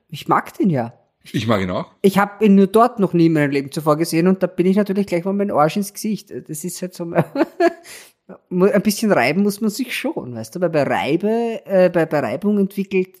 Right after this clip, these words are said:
Speaker 1: man Wärme. Und wenn's die Hände reibst, dann spürst du's ja, es wird warm.
Speaker 2: Ja, wo-,
Speaker 1: Und Dre-,
Speaker 2: wobei
Speaker 1: und
Speaker 2: ich hab
Speaker 1: Dreckwurzeln. <laughs>
Speaker 2: Na, ich hab mir ja auch einen Fauxpas geleistet bei dir damals, weil da bist du ja relativ neu im, im, bei Go gewesen.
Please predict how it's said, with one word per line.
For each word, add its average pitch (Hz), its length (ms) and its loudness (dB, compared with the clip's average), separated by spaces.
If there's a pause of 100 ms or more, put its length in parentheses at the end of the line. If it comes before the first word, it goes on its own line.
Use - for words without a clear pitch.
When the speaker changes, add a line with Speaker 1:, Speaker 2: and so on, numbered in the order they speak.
(180)
Speaker 1:
man 170 340 -2
Wärme. 143 380 0 (640)
Und 202 400 0 (420)
wenn's 165 220 0
die 196 100 2
Hände 180 300 0
reibst, 196 300 0 (400)
dann 165 180 -4
spürst - 340 -6
du's 190 80 -8
ja, 135 80 -6
es 120 120 -10
wird 175 160 -4
warm. 165 260 2
Speaker 2:
Ja, 104 80 -10
wo-, 107 140 -8 (160)
Speaker 1:
Und 247 220 0
Dre-, 233 120 -2
Speaker 2:
wobei 202 80 -4
Speaker 1:
und 233 60 2
Speaker 2:
ich - 60 0
hab 247 80 6
Speaker 1:
Dreckwurzeln. 175 560 2 (300)
<laughs> - 200 -4 (720)
Speaker 2:
Na, 110 60 2
ich 107 120 0
hab 123 60 0
mir 135 120 0
ja 117 80 2
auch 120 120 0
einen 156 200 0
Fauxpas - 360 -6
geleistet 98 440 0
bei 123 80 0
dir 139 160 -2
damals, 107 280 -4 (240)
weil 110 120 2
da 117 80 2
bist 113 240 -4
du 135 60 4
ja 120 60 6
relativ 107 460 0
neu 90 160 -4
im, 113 360 -2
im, 98 680 -6
bei 90 140 0
Go 110 240 2
gewesen. 85 560 -6